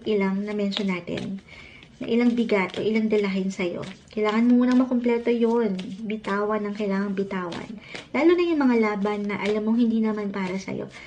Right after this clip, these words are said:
Minsan ganun eh. Bitbit natin lahat.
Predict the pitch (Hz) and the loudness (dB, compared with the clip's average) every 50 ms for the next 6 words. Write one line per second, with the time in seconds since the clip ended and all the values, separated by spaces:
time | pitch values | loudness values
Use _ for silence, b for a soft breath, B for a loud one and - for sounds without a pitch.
0 | B 262 B 247 262 254 302 294 285 269 262 247 233 240 226 196 156 151 196 - | B -4 B 2 4 6 4 4 4 6 4 4 4 4 2 0 -2 -4 -6 -10
1 | - B B B B B B B B B B B B B B B B B 214 254 | -12 B B B B B B B B B B B B B B B B B -2 -2
2 | 240 233 233 269 - 247 240 233 233 240 233 233 220 202 190 185 185 165 165 | 0 0 0 -2 0 0 0 2 2 2 2 2 2 2 0 -2 -6 -8 -10